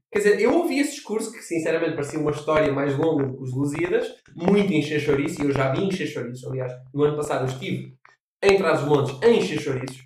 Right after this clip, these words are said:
e demorou menos tempo, e foi menos humilhante do que estar a ouvir uma pessoa daquelas a dizer que, mas, mas ele também, vamos ser sinceros, ele,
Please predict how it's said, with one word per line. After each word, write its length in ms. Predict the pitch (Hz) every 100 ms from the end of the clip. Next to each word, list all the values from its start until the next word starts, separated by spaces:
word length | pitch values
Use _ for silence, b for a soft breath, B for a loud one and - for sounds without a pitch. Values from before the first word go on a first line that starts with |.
| - -
e 60 | 226
demorou 320 | 220 202 175
menos 320 | 190 269 294 -
tempo, 480 | 165 131 185 - - _ 202
e 80 | 190
foi 520 | 214 180 143 - - _ _ _ _ _ -
menos 680 | 139 170 214 220 196 - 208
humilhante 560 | 208 185 156 139 - - - _ _ _ -
do 120 | 165
que 60 | 208
estar 200 | 220 214
a 80 | 208
ouvir 140 | 202
uma 120 | 202 202
pessoa 200 | 208 208
daquelas 340 | 202 208 214
a 60 | 214
dizer 200 | 185 214
que, 360 | 226 202 - - -
mas, 180 | 190 196
mas 160 | 156 143
ele 100 | 156
também, 200 | 170 175
vamos 200 | 180 180
ser 100 | 190
sinceros, 420 | 214 180 156 135
ele, 340 | 123 127 139